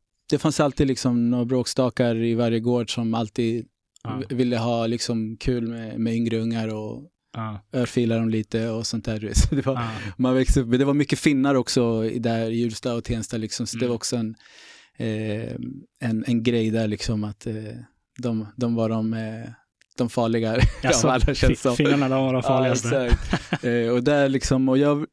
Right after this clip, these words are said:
Speaker 1: först, eh, precis när jag bodde i, så jag gick i en, eh, lite olika skolor där. Ehm, och sen så när jag efter låg- och mellanstadiet,
Speaker 2: Mm.
Speaker 1: så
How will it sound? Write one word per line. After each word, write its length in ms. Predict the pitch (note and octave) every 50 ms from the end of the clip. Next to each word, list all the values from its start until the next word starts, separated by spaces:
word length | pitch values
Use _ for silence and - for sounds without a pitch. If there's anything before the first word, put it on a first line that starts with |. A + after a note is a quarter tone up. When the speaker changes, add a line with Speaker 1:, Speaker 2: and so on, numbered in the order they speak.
| _ _ _ _ - - - - - - - - - - - - - _ _ - - - -
Speaker 1:
först, 400 | - C#3+ C3+ B2 - - - C#3
eh, 580 | C3 B2+ B2 B2 A#2+ A#2+ A#2+ A#2+ A#2 A#2 A2+ A2
precis 460 | - C3+ B2+ - C3 A#2+ A2 - -
när 120 | C#3 C3 B2+
jag 140 | B2 B2 - _ _ _ - C4 D#3+ B2+ A#2
bodde 200 | B2+ B2 A#2 B2
i, 100 | B2+ B2
så 120 | - - C3+
jag 80 | C3+
gick 180 | C3 B2+ - -
i 80 | B2+
en, 220 | B2+ B2 B2 A2+ - - - - _ _ C#4+ C4+ - A#3+ A3 -
eh, 280 | - - D2+ D#2 D2+
lite 240 | - C3 B2+ - C3
olika 280 | B2 A#2+ A2+ - A#2+ A2+
skolor 480 | - - - C3+ C3 B2+ B2 B2+ C3
där. 560 | B2+ B2+ B2 B2 B2 A#2+ B2 A#2+ A#2 A#2 A#2 - - -
Ehm, 1000 | D#3 C3 A#2 A#2 A#2 A2+ A2+ A2 G#2 G#2 G#2 G2+ G2+ G#2 G2+ G2 G2 G2+ A2+ C3 - _ - - - - _ _ _ _ _ - -
och 100 | B2 -
sen 260 | - - D3 D3 D3+
så 200 | - - F3 E3
när 180 | D#3 D3+ C#3+
jag 420 | C#3 C3+ C3+ C3 B2+ B2+ B2+ A#2+ - -
efter 720 | D3+ E3 - - - - D#3 D3 C#3+ C#3 C3 C3 A#2+ - _ _ _ _ _ _ -
låg- 340 | B2 B2 C3 C#3 C3+ C3 C3
och 80 | C3 B2+
mellanstadiet, 1160 | C3+ C#3+ C#3+ C3 B2 B2+ B2 - - - E3+ E3+ E3 D3 C3+ B2 A#2+ C#3 G3 - - - _ _ _ _ _ - B2
Speaker 2:
Mm. 220 | B2 B2 B2+ B2 -
Speaker 1:
så 880 | - - - - - - C3 C3 B2+ B2+ B2+ B2+ B2 B2 B2 A#2+ B2